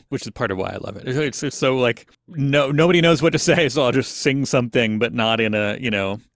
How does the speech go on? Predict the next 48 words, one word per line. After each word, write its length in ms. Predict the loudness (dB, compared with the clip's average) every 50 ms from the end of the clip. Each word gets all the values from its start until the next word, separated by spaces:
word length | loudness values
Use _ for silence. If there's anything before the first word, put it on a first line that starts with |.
| _ -20 -20 -16
not 260 | -8 -6 -6 -6 -4
something 300 | -4 -4 -4 -2 -4 -4
that 180 | -4 -4 -6 -6
makes 260 | -6 -6 -6 -4 -4
sense, 200 | -2 -2 -2 -2
and 80 | -4 -4
I'm 80 | -2
not 140 | -2 -2 -2
gonna 140 | -2 -4 -4
preface 360 | 0 0 0 0 0 -4 -4 -4
it, 120 | -4 -4
and 120 | -4 -4
there's 200 | -4 -4 -4 -6
no 540 | -8 -8 -4 0 2 2 2 2 0 -2 -6 -8
kind 240 | -8 -8 -6 -4 -4
of, 220 | -6 -6 -10 -16 -14 -12
uh, 80 | -12 -12 -12
hint 480 | -14 -14 -8 -4 -4 -2 -2 -2 -2 0
of, 360 | 0 0 0 -4 -6 -8 -4
like, 460 | -2 0 0 0 -2 -4 -12 -20 _ _ -4
any 220 | -2 0 2 4
other 180 | 4 4 2 2
character 580 | 2 2 2 2 2 2 2 2 2 2 2 2
or 20 |
actor. 360 | 2 0 -2 -2 0 0 0 0
It 60 | 0 -2
could 160 | -4 -4 -2
be, 220 | -2 -2 0 0 0
you 80 | 0
know, 60 | 0
it 80 | 0 -2
could 120 | -2 -4
be 80 | -2 0
a 60 | 0 2
little 180 | 2 2 2
bit, 220 | 2 2 0 0 -2
like, 480 | -2 -2 -2 -2 -4 -6 -10 -20 -20 _ -4
awkward 560 | -2 -2 -2 -4 -4 -4 -4 -2 -2 -2 -2
in 240 | -2 0 0 0 0
this, 220 | 0 -2 -4 -4
but 160 | -6 -6 -6
he's 100 | -4 -2
not. 220 | -2 0 0 0 0
He's 100 | -2 -4
just, 200 | -4 -6 -6 -6
it's 140 | -8 -10 -4
total, 280 | -2 0 0 2 2 2
like, 220 | 0 0 -2 -4